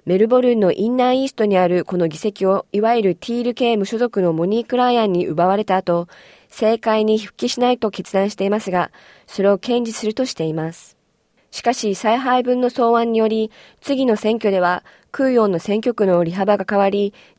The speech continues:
自由党が議席を奪還する可能性が高まると見られています。ペニー・ウォン外相は、ジョー・バイデン米大統領が支持する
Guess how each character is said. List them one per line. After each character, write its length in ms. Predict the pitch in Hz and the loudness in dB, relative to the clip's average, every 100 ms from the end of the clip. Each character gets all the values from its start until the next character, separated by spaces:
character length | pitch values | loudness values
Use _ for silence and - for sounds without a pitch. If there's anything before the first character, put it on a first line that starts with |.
| - | -8
自 140 | 175 | -4
由 140 | 208 240 | -2 2
党 180 | 247 233 | 2 4
が 100 | 220 | 2
議 120 | 214 | 0
席 260 | 226 220 | -4 0
を 100 | 220 196 | 2 2
奪 180 | 175 | 0
還 180 | - 233 | 0 -2
す 100 | 233 226 | 0 -4
る 80 | |
可 100 | 220 | -2
能 160 | 226 226 | -2 -2
性 160 | 233 226 | -2 -2
が 80 | |
高 220 | 220 220 226 | -2 -4 -2
ま 100 | 233 | 0
る 80 | |
と 140 | 240 262 | 2 0
見 100 | 202 | 0
ら 80 | 175 | -2
れ 80 | |
て 100 | 180 | -2
い 80 | 175 | -4
ま 200 | 165 160 | -2 -6
す。 200 | 165 - _ _ _ _ _ _ _ _ _ _ _ _ _ _ _ | -10 -18 _ _ _ _ _ _ _ _ _ _ _ _ _ _ _
ペ 140 | - 226 | -2 0
ニ 160 | 262 | 2
ー・ 20 | 269 | 2
ウ 40 | |
ォ 80 | 285 | 2
ン 60 | 262 | 2
外 180 | 214 | 0
相 200 | 220 208 | 2 2
は、 300 | 202 196 196 - | 2 2 0 -4
ジ 160 | 175 | -4
ョ 60 | 233 | -2
ー・ 20 | |
バ 180 | 226 240 | 0 0
イ 20 | |
デ 140 | 233 196 | 2 2
ン 60 | |
米 180 | 170 214 | 2 2
大 220 | 196 196 220 | 2 0 2
統 140 | 214 | 2
領 140 | 208 | 2
が 100 | 175 | 0
支 160 | 165 208 | 0 -2
持 60 | 202 | -2
す 160 | - | -2
る 240 | 180 175 | -2 -2